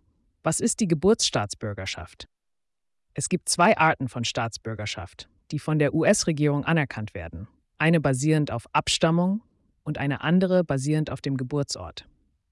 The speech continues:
Die erste Art gewährt U-S-Staatsbürgerschaft Kindern, die im Ausland geboren wurden und mindestens einen U-S-Bürger als Elternteil haben.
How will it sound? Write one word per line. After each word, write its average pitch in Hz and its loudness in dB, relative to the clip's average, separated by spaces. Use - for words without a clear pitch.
Die 147 -6
erste 202 6
Art 151 2
gewährt 151 2
U-S-Staatsbürgerschaft 151 0
Kindern, 101 -2
die 147 -2
im 135 0
Ausland 143 0
geboren 123 -4
wurden 160 0
und 143 -4
mindestens 185 6
einen 135 -2
U-S-Bürger 120 -2
als 113 -6
Elternteil 110 -4
haben. - -14